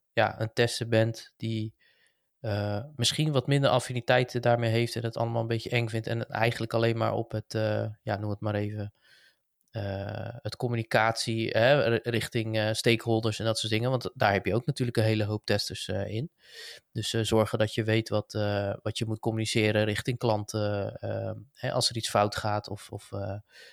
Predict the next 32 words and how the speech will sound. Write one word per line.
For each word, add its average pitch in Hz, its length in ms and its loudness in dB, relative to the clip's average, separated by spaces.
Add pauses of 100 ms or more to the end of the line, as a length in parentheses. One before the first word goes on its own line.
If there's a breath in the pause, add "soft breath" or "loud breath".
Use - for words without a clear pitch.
of - 180 -10
bug - 220 2
reporting, 110 600 -2
hè, 131 160 4
want 135 120 -2
dat 123 140 4
soort - 160 -6
testers 123 300 2
heb 120 160 0
je 120 80 4
ook 156 120 2
nog 120 100 -4
steeds. - 340 0
Eh, 117 280 -4
we 110 80 -8
hebben 113 340 -2
afgelopen, 117 800 -2 (320)
eh, 117 160 -4
in, 120 80 -4
in 117 140 -4
de 113 60 -2
laatste 113 280 0
aflevering 113 580 -2
hebben 110 220 -4
we 113 60 2
ook, 123 200 0
eh, 117 200 2 (800 loud breath)
eh, 117 220 -2
daar 117 180 2
even 113 240 0
over 107 180 -2
gehad. 117 260 -2